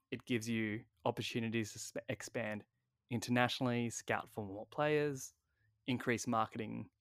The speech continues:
and your brand reputation, especially in developing markets like Indonesia. You know, China's huge for the N B A at the moment. But it also gives you cash to buy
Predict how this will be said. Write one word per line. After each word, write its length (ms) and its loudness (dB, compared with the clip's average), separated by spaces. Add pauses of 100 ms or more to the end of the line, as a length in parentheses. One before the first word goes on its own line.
(140)
and 200 -4
your 220 -4
brand 400 2
reputation, 720 -2 (460)
especially 360 0
in 60 4
developing 400 4
markets 560 0 (420)
like 240 4
Indonesia. 760 2 (380)
You 60 -2
know, 100 0
China's 400 6
huge 280 2
for 100 0
the 100 -2
N 80 0
B 80 2
A 60 2
at 140 0
the 100 -8
moment. 340 -4 (560)
But 120 6
it 100 0
also 300 2
gives 240 2
you 80 4
cash 440 -4
to 100 -4
buy 600 2